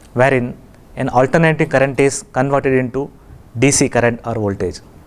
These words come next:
The experiment is known as full wave rectifier experiment. As all of us know, a diode i-, is having a unidirectional property. This unidirectional property of the diode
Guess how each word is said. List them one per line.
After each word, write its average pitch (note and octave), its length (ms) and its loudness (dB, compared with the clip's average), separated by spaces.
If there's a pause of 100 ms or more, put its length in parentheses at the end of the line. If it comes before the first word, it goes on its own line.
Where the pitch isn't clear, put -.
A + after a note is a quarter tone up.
(960)
The B2+ 160 0
experiment D#3 440 2
is C3 240 -2 (180)
known B2 140 0
as - 340 0 (300)
full D#3+ 280 4
wave D#3 200 6
rectifier B2 480 0
experiment. G2 520 -8 (1160)
As A#2 300 -4
all C3+ 200 2
of E3+ 140 0
us D#3 220 -2
know, D3 280 0 (1300)
a C3 140 0
diode D3+ 580 4
i-, - 20 -10 (140)
is C3+ 200 -2
having C3 560 -2 (460)
a A2 320 0 (560)
unidirectional C3+ 800 2
property. G2+ 540 -4 (600)
This D#3+ 260 2
unidirectional D#3 880 2
property C#3 420 0
of B2+ 140 0
the C3 80 2
diode B2+ 420 2